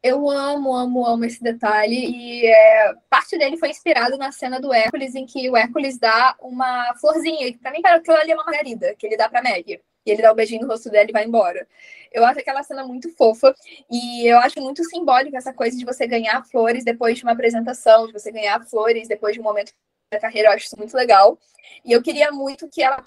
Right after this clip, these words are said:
tivesse, tipo, a primeira flor que ela ganhou foi justamente, né, né, nessa circunstância. E tem um detalhe que eu não uso spoiler também. É o último ponto de vista do universo, o universo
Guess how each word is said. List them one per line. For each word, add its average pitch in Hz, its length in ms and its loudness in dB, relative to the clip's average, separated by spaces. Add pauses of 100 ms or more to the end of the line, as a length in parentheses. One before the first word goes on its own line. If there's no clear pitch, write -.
tivesse, 254 440 -2
tipo, 262 220 -10
a 247 80 -10 (200)
primeira 254 260 0 (100)
flor 302 240 2
que - 80 -4
ela 294 180 -4
ganhou 240 360 -4 (300)
foi 254 160 -2
justamente, 277 920 -6 (420)
né, 233 460 0
né, 220 300 -4
nessa 214 220 -2
circunstância. 233 840 -2 (440)
E 233 120 -2
tem 262 180 4
um 269 140 4
detalhe 254 640 2
que 240 140 -12
eu 240 140 -6
não 277 260 -6
uso 269 180 -8
spoiler 226 440 4
também. 196 340 -4 (2500)
É 226 100 0
o 233 40 2
último - 440 -16
ponto 285 220 -6
de 277 180 -14
vista 254 260 -8
do 254 80 -8
universo, 240 560 -2
o 233 220 -18
universo 233 440 -2